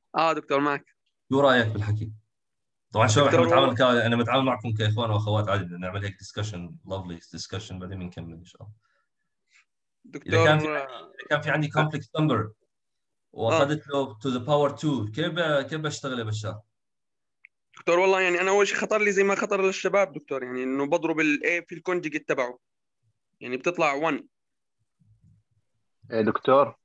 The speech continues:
Speaker 2: مهم.
Speaker 3: إحنا بنربع الماجنتيود وبنضرب ال-، الثيتا بالأس.
Speaker 2: يعني يا شباب، إحنا لما نشتغل complex numbers like this، خلي الدكتور ساهر يتصل فيك لما بشار، أوكي؟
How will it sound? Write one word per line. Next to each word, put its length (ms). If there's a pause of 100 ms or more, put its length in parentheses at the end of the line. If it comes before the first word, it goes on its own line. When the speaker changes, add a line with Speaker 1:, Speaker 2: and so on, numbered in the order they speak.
(260)
Speaker 2:
مهم. 420 (800)
Speaker 3:
إحنا 240
بنربع 460
الماجنتيود 800 (140)
وبنضرب 520
ال-، 320 (220)
الثيتا 840
بالأس. 580 (1300)
Speaker 2:
يعني 220
يا 60
شباب، 320
إحنا 180
لما 160
نشتغل 420
complex 440
numbers 380
like 200
this، 440 (1200)
خلي 160
الدكتور 280
ساهر 260
يتصل 300
فيك 200
لما 180
بشار، 360
أوكي؟ 360